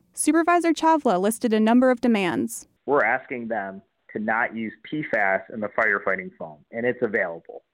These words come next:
Speaker 2: We are asking for an indemnification clause that matches what their email exchanges say, and we're asking for a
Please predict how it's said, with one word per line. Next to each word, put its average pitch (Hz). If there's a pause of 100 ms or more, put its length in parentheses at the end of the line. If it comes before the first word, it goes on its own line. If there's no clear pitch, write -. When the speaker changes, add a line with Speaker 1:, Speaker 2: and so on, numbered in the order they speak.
(160)
Speaker 2:
We 107
are 107
asking 104
for 98
an 98
indemnification 107
clause 92 (240)
that 95
matches 104
what 98
their 92
email 98
exchanges 92 (120)
say, 95 (340)
and 113
we're 104
asking 117
for 98
a 104